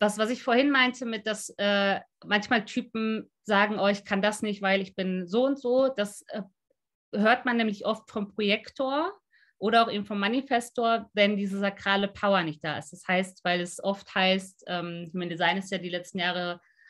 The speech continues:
schon irgendwo so dieser, dieser Trend, äh, geworden und viele geben das dann wirklich so,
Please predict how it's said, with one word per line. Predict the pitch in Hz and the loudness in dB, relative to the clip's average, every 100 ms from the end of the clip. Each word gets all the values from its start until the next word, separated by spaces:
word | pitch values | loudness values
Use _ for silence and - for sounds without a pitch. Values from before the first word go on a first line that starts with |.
| - _ | -20 _
schon | - 214 220 | 0 4 4
irgendwo | 208 220 220 | 2 -2 0
so | 202 | -2
dieser, | 190 190 180 | 0 2 0
dieser | 175 170 170 | 0 -4 -4
Trend, | - 214 262 294 - | 2 4 4 0 -4
äh, | 240 233 | -2 -2
geworden | 220 208 220 226 220 226 | -2 -2 0 0 -2 -6
und | 220 196 185 - - _ _ _ | -4 -2 -2 -4 -18 _ _ _
viele | - 214 | 0 0
geben | 208 226 | 2 0
das | 208 208 | -2 -2
dann | 208 202 185 | 0 -2 -2
wirklich | 202 208 - | -8 -8 -12
so, | - 190 196 202 196 | -8 -2 0 0 -2